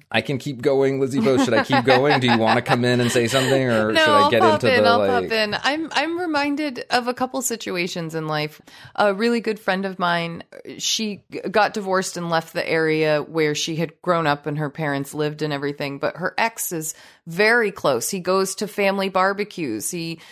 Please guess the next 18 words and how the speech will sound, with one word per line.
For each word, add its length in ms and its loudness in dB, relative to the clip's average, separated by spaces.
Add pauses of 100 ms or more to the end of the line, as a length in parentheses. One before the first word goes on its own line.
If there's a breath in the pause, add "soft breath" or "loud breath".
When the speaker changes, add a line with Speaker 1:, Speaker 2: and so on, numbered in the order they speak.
(200 loud breath)
Speaker 2:
he 140 -6
participates 920 -2
in 220 -2
all 240 2
kinds 360 -2
of, 140 0
like, 220 2
it 80 -2
just 180 0
sounds 340 2
just 360 0
like 240 2
this. 300 0
They 180 2
didn't 300 -2
have 260 -4
kids 320 -2
together, 540 -4